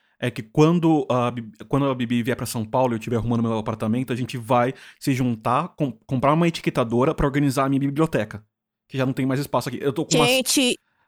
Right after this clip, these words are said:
Speaker 2: é uma delícia ouvir isso. Eu já fico imaginando a gente etiquetando livro. Meu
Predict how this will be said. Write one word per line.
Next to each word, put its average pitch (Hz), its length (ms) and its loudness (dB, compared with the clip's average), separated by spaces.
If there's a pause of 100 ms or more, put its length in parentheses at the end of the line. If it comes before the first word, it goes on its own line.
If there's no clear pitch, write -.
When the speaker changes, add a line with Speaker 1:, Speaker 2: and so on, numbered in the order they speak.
(140)
Speaker 2:
é 254 80 0
uma 254 140 2
delícia 277 680 2
ouvir 226 380 2
isso. 233 440 2
Eu 240 160 4
já 294 140 2
fico - 260 0
imaginando 311 600 2
a 339 40 4
gente 302 240 2
etiquetando 311 640 2
livro. 302 480 4
Meu 311 400 6